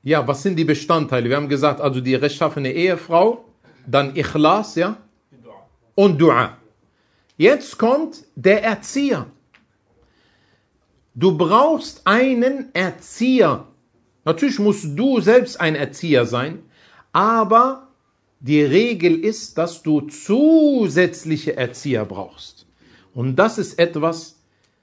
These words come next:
Speaker 1: wohl einer der größten Fehler bei uns. Wir denken,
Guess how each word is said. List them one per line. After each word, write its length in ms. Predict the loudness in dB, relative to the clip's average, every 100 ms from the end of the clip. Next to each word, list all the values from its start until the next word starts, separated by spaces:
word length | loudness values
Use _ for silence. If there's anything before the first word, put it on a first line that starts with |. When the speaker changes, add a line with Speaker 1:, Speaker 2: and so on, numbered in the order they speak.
| _ _ _ _ -2
Speaker 1:
wohl 340 | 2 4 4
einer 360 | 0 0 0 0
der 160 | -2 -2
größten 840 | -4 2 6 6 6 0 -8 -8
Fehler 400 | -4 0 0 0
bei 160 | -4 -10
uns. 420 | -14 -20 -20 _ _
Wir 200 | -2 0
denken, 500 | 0 -2 -4 -6